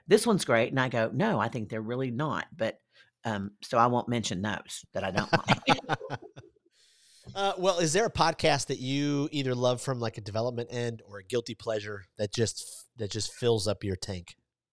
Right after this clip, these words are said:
Speaker 1: You mean other than this one?
Speaker 2: <laughs>
Speaker 1: Obviously.
Speaker 2: Yes, yes. <laughs>
Speaker 1: Can I just be honest and tell you that I am a, a, a murder podcast nut?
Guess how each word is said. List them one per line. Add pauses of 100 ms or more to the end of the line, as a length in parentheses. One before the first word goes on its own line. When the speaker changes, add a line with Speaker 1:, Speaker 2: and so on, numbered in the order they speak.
(240)
Speaker 1:
You
mean
other
than
this
one? (160)
Speaker 2:
<laughs> (540)
Speaker 1:
Obviously.
Speaker 2:
Yes,
yes. (120)
<laughs>
Speaker 1:
Can
I
just
be
honest
and
tell
you
that
I
am (160)
a, (920)
a, (320)
a
murder
podcast
nut?